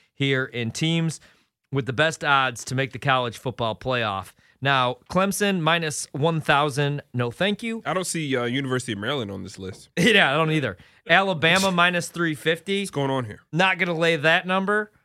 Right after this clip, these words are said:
Speaker 1: Ohio State minus two seventy-five. Like, I legitimately can't make the case, and I'm high on Wisconsin this year, for anybody that's gonna be able to beat Ryan Day and Ohio State in a Big Ten title game, but I'm still not gonna lay minus two seventy-five. I'm high on Oklahoma this year,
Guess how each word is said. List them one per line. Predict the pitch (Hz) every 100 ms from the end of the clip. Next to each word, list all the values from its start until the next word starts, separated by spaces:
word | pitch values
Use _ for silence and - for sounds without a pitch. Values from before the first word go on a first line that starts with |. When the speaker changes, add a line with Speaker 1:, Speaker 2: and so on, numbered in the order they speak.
| _ 156
Speaker 1:
Ohio | 156 180 190
State | 165 - 180 196
minus | 165 160 165 -
two | 180
seventy-five. | 175 180 160 151 131 160 156 185
Like, | 180 175 -
I | 196
legitimately | 277 214 185 180 180 160
can't | 175 156
make | 147 131
the |
case, | 135 143 147
and | 139
I'm | 156
high | 139 139 147
on | 143
Wisconsin | 120 - 123 131 143
this | 139 143
year, | 147 147 147 - _
for | 160
anybody | 160 175 170 165
that's | 143 -
gonna | 143
be | 143
able | 139 131
to |
beat | 113 131 143
Ryan | 135 131 131
Day | 120 123 135
and | 120
Ohio | 110 127 123
State | 117 123 127 - - _ _
in | 143
a |
Big | 131 143 120
Ten | 139 135 143 -
title | - 131 147
game, | 156 160 156 - _ _
but | 147
I'm | 143
still | 135 160
not | 147 143
gonna | 139 127
lay | 131 127
minus | 123 127 113
two | - 135
seventy-five. | - 131 117 110 - 135 117 92 - _ _
I'm | 151
high | 156 180 175
on | 147
Oklahoma | 170 151 131 160 208
this | 202 196 -
year, | 196 196